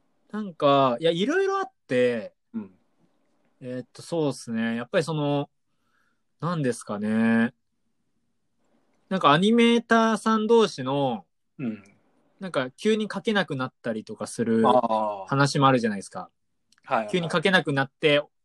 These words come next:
Speaker 1: 俺は描かないって言っちゃってどうしようみたいなする回とか。
Speaker 2: うん。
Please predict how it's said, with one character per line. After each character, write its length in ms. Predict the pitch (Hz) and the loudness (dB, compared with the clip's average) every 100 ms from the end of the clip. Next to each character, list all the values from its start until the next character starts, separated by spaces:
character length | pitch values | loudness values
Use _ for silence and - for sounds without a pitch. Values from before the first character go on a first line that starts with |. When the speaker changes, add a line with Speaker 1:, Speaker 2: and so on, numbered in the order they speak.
| - | -6
Speaker 1:
俺 120 | 147 | 0
は 140 | 170 175 | 2 2
描 120 | 175 | 0
か 140 | 190 | -4
な 100 | 180 | -4
い 40 | 160 | -6
っ 40 | |
て 180 | - 131 | -12 -14
言 100 | 131 | -14
っ 40 | - | -16
ち 80 | - | -10
ゃ 60 | 123 | -10
っ 60 | |
て 160 | - 143 | -10 -8
ど 140 | 139 | -2
う 80 | 147 | -2
し 160 | 135 127 | -2 -6
よ 80 | 107 | -8
う 20 | |
み 100 | 107 | -8
た 80 | 104 | -10
い 20 | |
な 80 | 101 | -12
す 120 | 113 | -10
る 120 | 107 | -8
回 200 | - 113 | -2 -2
と 120 | 123 | -2
か。 280 | 113 95 98 | -6 -6 -6
Speaker 2:
う 20 | |
ん。 40 | - | -10